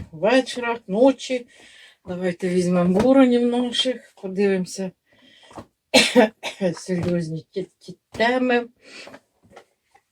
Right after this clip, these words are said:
Я хочу такі теми подивитися воронами. Це особисті розклади, я ними дуже не роблю. А от, от такі серйозні, як хтось і дзвонить, такі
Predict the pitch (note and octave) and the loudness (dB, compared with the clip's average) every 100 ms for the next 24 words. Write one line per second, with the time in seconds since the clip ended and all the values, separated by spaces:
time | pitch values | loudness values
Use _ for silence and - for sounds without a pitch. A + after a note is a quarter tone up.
0 | - F3+ - E3+ - - - - E3 G#3+ | -20 -20 -14 -10 -10 -6 -6 -6 -6 -2
1 | G#3+ F#3+ F3+ E3 E3+ F3+ - F3 E3 C#3 | -2 -2 -4 -4 -2 -2 -4 -8 -6 -6
2 | C3 C3+ D3 D3+ F3 D#3 _ _ - - | -6 -6 -8 -10 -12 -12 _ _ -20 -20
3 | _ - _ _ - G#3+ F#3+ F#3 G3 G#3 | _ -20 _ _ -8 -2 0 0 0 2
4 | A3 - G3 F#3 - G3 F3+ F3 F3 E3+ | 0 2 2 2 0 0 0 2 0 0
5 | E3+ E3+ E3 E3+ F3+ F3+ F#3+ A#3 B3+ D#4 | -2 -4 -4 -6 -4 0 2 2 2 2
6 | F4+ D4+ - - - - _ _ _ _ | 0 -2 -10 -16 -16 -18 _ _ _ _
7 | - - _ _ _ _ _ G#3+ G#3+ G3+ | -12 -12 _ _ _ _ _ 0 2 2
8 | G3 - - - - F3+ F#3+ - A3 A3+ | 0 -6 -12 -10 -8 -6 -6 -10 -2 2
9 | G#3+ F3+ - _ _ _ _ _ _ _ | 2 0 -10 _ _ _ _ _ _ _
10 | _ _ _ - F#3 F#3 A#3 C4 G#3+ G#3 | _ _ _ -14 -6 -2 0 0 0 0
11 | G3+ F#3+ E3+ - F#3+ F3 F#3 F3 F#3 A#3+ | 0 -2 -4 -12 -12 -10 -10 -8 -4 0
12 | A#3+ G#3+ G3+ F#3+ G#3 F#3+ F3+ | 0 0 -2 -10 -4 -2 -2